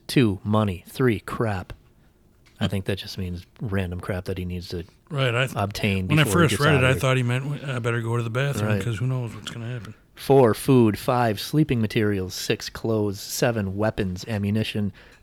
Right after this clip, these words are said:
Speaker 1: Eight, cigarettes. Can't forget those.
Speaker 2: No.
Speaker 1: Nine, school
Speaker 2: You
Speaker 1: locker.
Speaker 2: could smoke after a good murder.
Speaker 1: And ten, materials to take with Pulaski Boys. Now, he gets more specific in this letter when he talks about how he's gonna get away with this.
Speaker 2: This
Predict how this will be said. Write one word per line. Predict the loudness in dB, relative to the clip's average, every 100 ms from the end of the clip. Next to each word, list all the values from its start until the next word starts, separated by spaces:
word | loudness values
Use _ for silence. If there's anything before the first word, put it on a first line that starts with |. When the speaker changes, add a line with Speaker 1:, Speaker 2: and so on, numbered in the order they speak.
| -2
Speaker 1:
Eight, | 0 0 -6
cigarettes. | -10 0 2 2 0 -6 -14 -18 _
Can't | -8 -6
forget | -6 -6 -4
those. | -4 -4 -6 -10
Speaker 2:
No. | -6 -4 -2 -4 -6 _ _
Speaker 1:
Nine, | 2 4 4 2
school | -2 -4 0 4 4
Speaker 2:
You | 4
Speaker 1:
locker. | 4 2
Speaker 2:
could | 4 4
smoke | 4 2 0
after | -4 -4 -4
a |
good | -4 -2
murder. | -2 -4 -6 -10 _ _ _ _
Speaker 1:
And | -2 -2
ten, | 2 2 2
materials | 0 2 4 4 0
to | -2
take | -2 -2
with | -4
Pulaski | -4 -6 -4 -6 -8
Boys. | -8 -8 -10 -6
Now, | -2
he | -2 0
gets | 2 2 2
more | 2 2
specific | -2 -4 -2 -2 -6 -10 -20 _ _ _ _
in | -2
this | 0 -2
letter | -2 -2 0 -2
when | -2 -4
he |
talks | -4 -4 -4
about | -6 -6
how | -6 -6
he's | -6
gonna | -6 -8
get | -6 -6
away | -6 -8
with | -10 -16
this. | -16 -16
Speaker 2:
This | -4 -2 -2